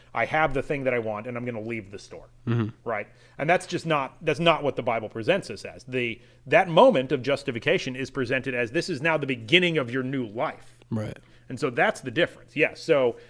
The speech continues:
Speaker 1: uh, unfortunately, yeah, the moment of salvation has just been presented as transactional,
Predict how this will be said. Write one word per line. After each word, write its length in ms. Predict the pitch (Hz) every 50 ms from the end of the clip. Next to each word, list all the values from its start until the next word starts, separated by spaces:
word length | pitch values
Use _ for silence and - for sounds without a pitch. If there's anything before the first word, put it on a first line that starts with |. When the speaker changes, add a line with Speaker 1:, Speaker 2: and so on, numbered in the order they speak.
| - - -
Speaker 1:
uh, 280 | 131 127 120 117 113 120 135 151 - - - -
unfortunately, 720 | 160 139 131 - 240 254 - - 175 147 131 127 123 120
yeah, 200 | 123 143 139 101
the 420 | 95 104 110 127 123 120 113 113 123 -
moment 320 | 170 151 151 175 180 170
of 80 | 156 131
salvation 480 | - 175 147 135 135 139 135 - 131 123
has 100 | 113 107
just 180 | 135 127 -
been 220 | - 139 123 120 107
presented 440 | - 135 123 113 143 139 135 123
as 120 | 123 117 -
transactional, 800 | - - 147 131 123 110 120 110 120 - - - 151 139 143